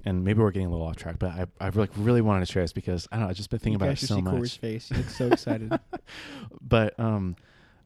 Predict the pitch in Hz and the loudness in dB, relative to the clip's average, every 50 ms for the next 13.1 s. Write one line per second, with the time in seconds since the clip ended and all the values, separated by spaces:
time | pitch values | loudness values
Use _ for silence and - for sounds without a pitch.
0 | _ - - 120 143 156 - - 170 185 180 160 139 120 110 - 107 110 110 104 | _ -6 -4 -2 -2 -2 -2 -2 -2 -2 0 0 0 0 0 -2 -2 -2 -2 0
1 | 104 101 98 98 - - 110 107 104 101 98 - _ _ _ _ - 104 107 107 | 0 0 -2 -4 -6 -6 -4 -4 -4 -4 -6 -10 _ _ _ _ -6 -4 -2 -2
2 | - - - - 107 101 95 92 104 92 98 - - - 107 - - 101 - - | -4 -6 -10 -8 -6 -6 -4 -4 -6 -10 -12 -12 -6 -6 -6 -4 -4 -8 -6 -2
3 | 98 90 87 85 87 95 101 95 - 98 98 - - - - 107 104 107 104 - | -2 -2 -2 -2 -2 -2 -2 0 2 2 0 0 -2 -6 -4 -2 -2 -2 -2 -4
4 | - 80 71 78 92 _ _ _ _ _ _ _ _ _ _ - _ - - 95 | -8 -8 -8 -8 -12 _ _ _ _ _ _ _ _ _ _ -20 _ -6 -4 0
5 | - 95 101 98 95 95 95 - 95 90 - - 107 113 117 - 120 117 101 85 | 0 2 2 2 0 0 -2 -4 -6 -8 -4 -2 -2 -2 -2 -2 -2 -2 -2 -2
6 | 82 82 87 92 - - - _ _ _ _ _ _ _ _ _ _ _ _ - | -2 -4 -6 -6 -8 -10 -12 _ _ _ _ _ _ _ _ _ _ _ _ -6
7 | 123 107 92 90 87 - - 107 104 - - - _ _ _ _ _ - - 117 | -2 0 0 0 0 -2 -2 -4 -4 -4 -6 -10 _ _ _ _ _ -8 -8 -6
8 | - - - 147 135 127 117 113 104 107 95 - - 101 98 92 95 104 110 - | -6 -4 -4 -2 0 0 2 2 0 0 0 -2 -4 -2 -2 -2 -2 -2 -2 -4
9 | - - 104 95 87 80 80 78 71 - - - _ - 98 92 - - - _ | -2 -2 0 0 0 -2 -4 -6 -8 -10 -14 -16 _ -6 -6 -6 -6 -6 -14 _
10 | _ _ _ _ _ _ _ _ _ _ _ _ _ _ _ - - - - - | _ _ _ _ _ _ _ _ _ _ _ _ _ _ _ -14 -10 -2 4 6
11 | 151 139 127 117 107 107 107 107 - 113 104 - 101 87 - - - 92 95 - | 8 8 8 8 6 4 4 2 0 -2 -4 -2 -4 -6 -6 -6 -4 -4 -2 0
12 | 110 107 110 110 - - - 110 110 107 104 104 101 107 110 - - 117 117 123 | 0 0 0 -2 -4 -4 -2 0 0 2 2 0 -2 -2 -4 -4 -2 -2 -2 -2
13 | 131 | -4